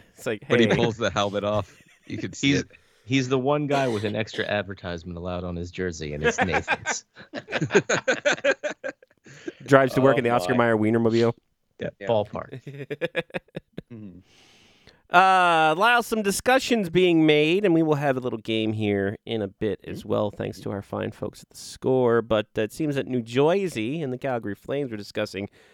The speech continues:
Speaker 1: Jacob Markstrom as the possible trade bait, which I think makes sense in general.
Speaker 4: Mm-hmm.
Speaker 1: Uh,
Speaker 4: Mm-hmm.
Speaker 2: Does.
Speaker 1: 'cause, uh, New Jersey needs a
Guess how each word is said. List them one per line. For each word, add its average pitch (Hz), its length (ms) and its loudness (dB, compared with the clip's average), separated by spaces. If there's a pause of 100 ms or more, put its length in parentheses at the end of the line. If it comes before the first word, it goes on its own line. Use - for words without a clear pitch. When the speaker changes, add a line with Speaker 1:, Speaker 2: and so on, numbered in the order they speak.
(220)
Speaker 1:
Jacob 214 260 -8
Markstrom 143 720 0 (640)
as 110 160 -8
the 107 100 -6
possible 113 400 -4
trade 147 300 -6
bait, 110 120 -2
which 139 160 -10
I 330 120 -8
think - 200 -10
makes 104 220 -6
sense - 380 -12 (100)
in 113 160 -6
general. 104 320 -4
Speaker 4:
Mm-hmm. 147 440 -8 (360)
Speaker 1:
Uh, 92 80 -12
Speaker 4:
Mm-hmm. 90 320 -8 (320)
Speaker 2:
Does. 82 180 -6
Speaker 1:
'cause, 101 220 -6
uh, 90 320 -6 (180)
New 117 140 -10
Jersey 110 400 -2
needs 113 320 -4
a 90 140 -2